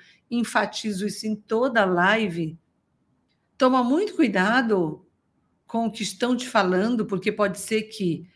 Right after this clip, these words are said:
seja a mesma linguagem pra homem, pra homem, o metabolismo é diferente, e pra uma pessoa mais jovem. Então, algo que tá sendo falado para todos,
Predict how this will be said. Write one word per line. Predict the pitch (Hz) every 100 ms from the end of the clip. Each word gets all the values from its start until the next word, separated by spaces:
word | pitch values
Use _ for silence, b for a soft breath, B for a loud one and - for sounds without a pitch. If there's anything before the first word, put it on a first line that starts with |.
| B
seja | - - 196 185
a | 180
mesma | 190 240 262 254
linguagem | 226 214 196 185 165 170
pra | 170 175
homem, | 165 175 196 226 277 320 302 _ _ _ _ _ _
pra | - 180
homem, | 175 180 214
o | 226
metabolismo | 196 180 180 175 175
é | 175
diferente, | 175 180 170 202 208 - b b b -
e | 254
pra | 254 262
uma | 262
pessoa | 269 269
mais | 247 269
jovem. | 262 202 175 170 165 - _ _ _ _ _ -
Então, | 196 240 262 254
algo | 247 311 285 233
que | -
tá | 202
sendo | 202 269 262
falado | - 220 196 180 165 165 156 156 b b _
para | 208 214
todos, | 214 - 214 262 214 170 -